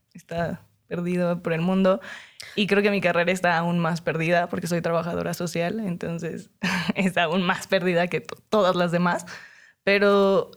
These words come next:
de repente llegar a conocer que hay un mundo en el que, justo yo siempre lo digo, no estaban escuchando a los humanos y solo estaban escuchando máquinas y viendo máquinas. <laughs> Me sorprendió, fue un impacto muy grande para mí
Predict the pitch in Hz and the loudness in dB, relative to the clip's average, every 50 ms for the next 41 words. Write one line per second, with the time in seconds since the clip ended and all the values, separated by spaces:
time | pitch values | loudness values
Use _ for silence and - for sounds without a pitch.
0 | _ _ _ 196 196 185 180 202 202 202 196 190 196 196 196 208 196 202 202 196 | _ _ _ -4 -2 0 4 4 4 4 2 2 2 0 0 2 2 2 2 0
1 | 190 - - - _ _ _ - _ _ 214 190 180 190 196 190 185 185 190 185 | 0 -6 -12 -20 _ _ _ -20 _ _ -18 -6 2 2 4 4 6 4 4 4
2 | 185 185 185 185 190 185 170 160 - - - 180 175 175 170 175 - 175 170 175 | 4 2 0 0 -2 0 0 -2 -4 -2 0 2 2 2 0 0 -2 0 0 0
3 | 175 175 180 180 175 175 180 180 180 175 175 175 175 170 175 170 165 160 - - | 0 0 0 0 0 0 0 0 2 2 2 2 0 0 -4 -4 -6 -6 -6 -6
4 | 156 123 73 - - _ _ _ _ _ _ _ _ _ - - 196 185 185 - | -6 -6 -6 -8 -10 _ _ _ _ _ _ _ _ _ -6 -4 -4 -4 -4 -4
5 | - 170 170 160 175 185 - 196 185 180 180 180 170 165 165 160 160 151 156 156 | -4 -4 -2 -2 -2 -2 -2 0 -2 0 0 0 0 0 0 0 0 0 0 2
6 | 151 147 - - - _ _ _ _ _ _ _ _ _ _ _ _ _ _ _ | 2 0 -2 -4 -14 _ _ _ _ _ _ _ _ _ _ _ _ _ _ _
7 | _ _ _ _ _ - 226 214 208 202 202 202 202 190 190 185 165 - 165 160 | _ _ _ _ _ 4 4 6 6 4 4 4 2 2 2 0 -2 -4 -4 -2
8 | - 190 175 175 170 165 156 147 - 151 156 160 165 170 170 170 180 170 170 165 | -2 0 0 0 0 0 0 -2 -4 -2 -2 -2 -2 -2 -2 -4 -4 -6 -4 -4
9 | 165 170 165 - 165 170 165 165 - - - - - 139 143 151 156 160 160 165 | -4 -4 -4 -4 -4 -6 -4 -6 -10 -12 -12 -8 -8 -6 -4 -4 -4 -4 -4 -4
10 | - - 165 165 156 156 175 - - 156 151 147 156 156 160 165 165 170 - 180 | -4 -6 -6 -6 -6 -6 -8 -8 -8 -8 -6 -6 -6 -6 -6 -6 -6 -4 -4 -4
11 | 175 156 156 349 - - - - - - 233 220 - - - - - - - - | -4 -4 -4 -6 -8 -8 -8 -8 -4 -4 -4 -4 -4 -8 -12 -14 -16 -16 -20 -20
12 | _ _ _ _ - 214 214 196 190 185 190 196 180 175 196 185 180 185 185 185 | _ _ _ _ -2 0 2 2 2 2 2 0 0 0 0 -2 0 0 0 0
13 | 185 190 185 208 190 - 196 185 180 175 180 180 180 180 175 170 170 - 165 165 | 2 2 2 0 0 0 0 0 2 2 0 -2 0 0 -2 -2 -2 -2 -4 -4
14 | - - 170 170 165 160 160 160 160 160 160 160 165 156 160 165 165 165 165 165 | -4 -6 -6 -4 -4 -4 -4 -4 -4 -4 -6 -4 -6 -6 -6 -6 -8 -8 -10 -12
15 | - | -16